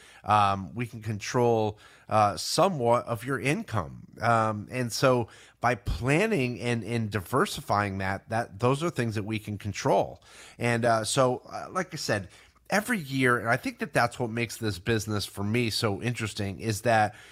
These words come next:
it's always changing. It's always ebbing and flowing. You know, uh, people always think that there's the silver bullet out there. There is not. There is absolutely not a silver bullet out there for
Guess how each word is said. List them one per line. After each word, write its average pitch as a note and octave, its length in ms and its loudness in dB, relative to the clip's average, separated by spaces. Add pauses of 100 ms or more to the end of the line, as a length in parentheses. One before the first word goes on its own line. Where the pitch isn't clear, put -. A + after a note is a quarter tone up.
(120)
it's - 200 -4
always C3+ 420 2
changing. G#2 720 -2
It's F2+ 180 -6
always B2 440 2
ebbing A2+ 320 0
and F#2+ 140 -4
flowing. G#2+ 600 0
You G#2+ 140 -8
know, G#2+ 280 -2 (280)
uh, G#2+ 240 4 (380)
people D#3+ 240 2
always E3+ 220 4
think C3+ 180 -4
that A2 140 -8
there's A#2 220 0
the G#2 220 -2
silver A#2 480 2
bullet A#2+ 400 0
out F2 220 -4
there. F2+ 280 -2 (220)
There B2 300 2
is A2+ 180 -2
not. F#2+ 600 -4 (340)
There A2+ 240 4
is G#2+ 240 -2
absolutely A#2 800 0
not G#2+ 360 2
a F#2+ 40 -8
silver G2+ 360 -2
bullet G2 360 -2
out F2+ 240 -2
there F#2 300 0
for G2+ 540 0